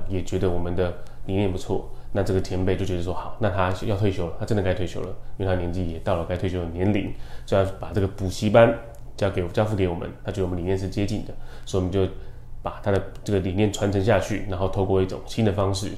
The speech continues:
再继续在国语在民生社区发扬光大。”所以我们现在就是新北市，我们就叫建中，台北市叫国语，那这两个是，其实是同个品牌，但只是我们在不同的市场、不同的区隔、不同的品牌的名称，但核心价值是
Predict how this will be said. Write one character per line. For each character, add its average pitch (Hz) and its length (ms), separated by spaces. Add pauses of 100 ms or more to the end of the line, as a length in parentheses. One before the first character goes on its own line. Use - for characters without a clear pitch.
(140)
再 95 100
继 98 140
续 92 180
在 90 160 (140)
国 92 160
语 95 100
在 90 260
民 92 160
生 92 120
社 - 40
区 90 240 (380)
发 101 120
扬 92 100
光 90 160
大。” 92 180 (400)
所 - 100
以 - 20
我 110 40
们 104 80
现 117 100
在 104 140
就 117 140
是 104 100
新 147 240
北 95 140
市， 98 160
我 87 60
们 85 60
就 85 80
叫 87 220 (240)
建 92 180
中， 85 240 (440)
台 104 120
北 98 160
市 95 160
叫 87 240 (140)
国 85 220
语， 92 120 (220)
那 107 80
这 101 120
两 87 120
个 82 100
是， 87 280 (320)
其 107 120
实 101 160
是 95 80
同 90 120
个 90 80
品 - 160
牌， - 160 (260)
但 95 100
只 85 80
是 87 60
我 85 60
们 85 120
在 90 180
不 - 180
同 90 160
的 87 80
市 104 120
场、 - 160 (120)
不 - 40
同 90 140
的 85 60
区 95 180
隔、 87 260 (420)
不 - 80
同 98 140
的 87 80
品 87 140
牌 95 140
的 92 60
名 92 160
称， 95 320
但 87 220 (300)
核 98 160
心 107 160
价 101 180
值 - 160
是 - 200